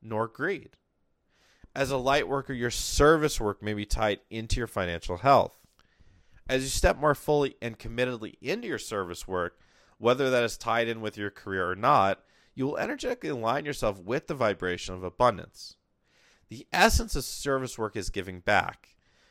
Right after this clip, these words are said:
You are giving back to yourself, to your family, to others, and to the world. Giving back puts you into the vibration of abundance because when you're giving back, you are affirming that you have enough to allow yourself to give back,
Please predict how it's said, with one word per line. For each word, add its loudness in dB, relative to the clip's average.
You -4
are -4
giving -4
back 2
to -10
yourself, 4
to -14
your -10
family, 0
to -14
others, -2
and -18
to -14
the -8
world. -2
Giving -2
back 2
puts -6
you -10
into -6
the -4
vibration -2
of 2
abundance 0
because 2
when -6
you're -6
giving -6
back, 2
you -6
are 0
affirming -4
that -2
you -10
have -4
enough -4
to -8
allow 2
yourself -2
to -14
give -10
back, 0